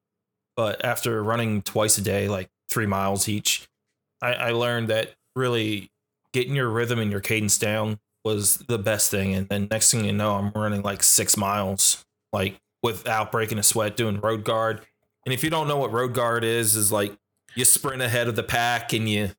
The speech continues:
you put your hands out like, "You shall not pass while my unit runs past you." So, and that's usually a little bit heavier on your,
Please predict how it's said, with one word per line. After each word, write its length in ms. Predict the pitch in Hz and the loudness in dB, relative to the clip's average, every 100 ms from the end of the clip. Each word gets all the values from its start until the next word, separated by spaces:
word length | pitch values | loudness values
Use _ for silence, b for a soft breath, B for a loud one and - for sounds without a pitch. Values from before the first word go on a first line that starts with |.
| _ _ | _ _
you 240 | 110 101 95 _ | -2 -2 -4 _
put 160 | - 147 | -4 -2
your 80 | 113 | 0
hands 320 | 120 117 117 | 0 0 0
out 180 | 120 123 | 0 0
like, 380 | 113 107 - - _ _ | -2 -2 -10 -20 _ _
"You 200 | 117 165 | -2 0
shall 240 | 190 165 151 | 2 2 2
not 320 | 151 147 151 | 0 0 0
pass 280 | 143 147 139 | 0 2 2
while 120 | 127 | 2
my 160 | 131 131 | 0 0
unit 400 | 117 135 131 113 | 0 0 0 0
runs 260 | 123 113 | 0 0
past 380 | - 123 113 - | 0 2 2 2
you." 240 | 107 98 87 _ _ _ _ _ - | 0 0 -4 _ _ _ _ _ -2
So, 340 | 113 98 98 101 _ _ _ | 0 0 -2 -8 _ _ _
and 80 | 127 | -2
that's 280 | 131 147 - | -2 2 0
usually 400 | 160 139 123 127 | 0 0 2 2
a 80 | 110 | 2
little 180 | 117 117 | 0 0
bit 200 | 110 - | -2 -2
heavier 500 | 117 117 113 110 104 | 0 2 2 0 0
on 200 | 101 101 101 | -2 -4 -4
your, 220 | 101 104 | -8 -8